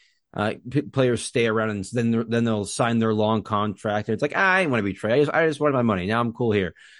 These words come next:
It, it really just depends on what goes on. But DeJounte Murray, uh, uh, he's been thrown out there a million times. So, uh, the Hawks are shopping this dude like crazy. The Lakers are super interested in him.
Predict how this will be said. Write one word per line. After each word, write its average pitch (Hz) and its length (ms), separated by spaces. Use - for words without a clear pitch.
It, 139 200
it 156 120
really 151 280
just 120 180
depends 104 320
on 95 60
what 92 120
goes 95 200
on. 95 100
But 92 120
DeJounte 143 540
Murray, 120 380
uh, 98 140
uh, 127 120
he's 147 220
been 135 220
thrown 127 280
out 117 180
there 110 280
a 107 100
million 117 560
times. 90 400
So, 104 100
uh, 101 140
the 107 120
Hawks 139 420
are 117 80
shopping 117 560
this 104 180
dude 107 300
like 87 260
crazy. 120 880
The 110 80
Lakers 139 760
are 95 200
super 170 760
interested 143 640
in 127 80
him. 123 380